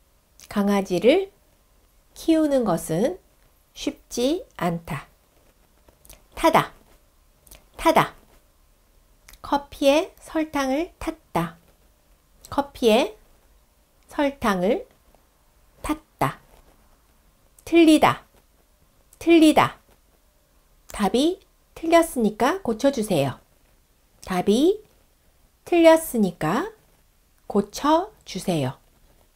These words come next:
팔리다, 팔리다. 요즘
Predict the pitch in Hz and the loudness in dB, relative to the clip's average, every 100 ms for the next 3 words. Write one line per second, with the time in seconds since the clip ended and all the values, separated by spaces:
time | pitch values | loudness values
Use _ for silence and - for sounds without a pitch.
0 | _ _ - 339 330 311 302 - - _ | _ _ -4 0 4 4 2 -2 -6 _
1 | _ _ _ _ _ _ - 339 330 311 | _ _ _ _ _ _ -2 2 4 4
2 | - - - _ _ _ _ _ _ _ | 2 -2 -12 _ _ _ _ _ _ _
3 | _ - 196 196 294 294 165 | _ -4 0 0 2 0 0